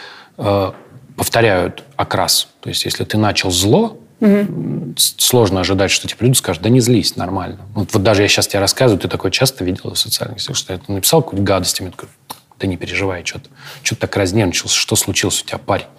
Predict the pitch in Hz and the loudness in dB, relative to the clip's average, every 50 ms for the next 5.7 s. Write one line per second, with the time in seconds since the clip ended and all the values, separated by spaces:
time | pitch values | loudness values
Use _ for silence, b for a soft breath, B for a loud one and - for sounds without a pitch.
0 | B B B B B B B B - 147 226 262 233 - - - - - - 214 | B B B B B B B B 4 6 6 6 4 2 -2 -4 -4 0 2 2
1 | 170 175 170 160 190 - - 139 135 127 - - 151 127 - - - 110 120 160 | 4 6 6 6 6 4 4 2 4 4 4 4 2 2 2 0 0 4 4 6
2 | 185 170 160 143 127 120 113 123 120 117 - - - - 107 - - - 98 - | 6 8 6 6 6 6 4 4 4 4 2 0 -2 -4 -2 -2 0 0 -2 -4
3 | - 95 98 95 98 107 113 113 101 - - - - - 110 127 151 151 135 131 | -4 -6 -4 -4 0 0 0 2 2 0 -2 -2 -4 -2 0 0 0 0 0 -2
4 | 120 110 101 95 95 95 98 98 95 92 95 92 - - - 101 95 - - 104 | -4 -4 -6 -8 -8 -6 -4 -4 -4 -2 -2 -4 -4 -4 -6 -10 -8 -8 -10 -10
5 | 98 - 104 101 - - 104 107 123 156 156 123 117 | -6 -6 -6 -6 -4 -2 0 0 0 0 0 -2 -8